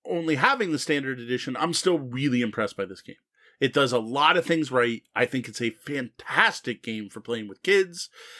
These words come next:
And I think this theme, like, we keep talking about this as a kids game, kids this, kids that.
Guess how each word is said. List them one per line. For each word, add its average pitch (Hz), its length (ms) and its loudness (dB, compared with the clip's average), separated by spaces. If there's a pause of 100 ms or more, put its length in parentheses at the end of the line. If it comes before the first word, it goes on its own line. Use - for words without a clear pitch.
(140)
And 143 200 -2
I 147 100 4
think 247 380 -2
this 151 260 0
theme, 151 400 -2
like, 123 160 0
we 208 80 -2
keep - 160 -4
talking 190 260 2
about 156 140 2
this 120 160 -6
as 113 120 -10
a 104 40 -16
kids 127 240 -4
game, 107 200 -8
kids 127 280 -4
this, 107 180 -8
kids 127 260 -6
that. 104 220 -2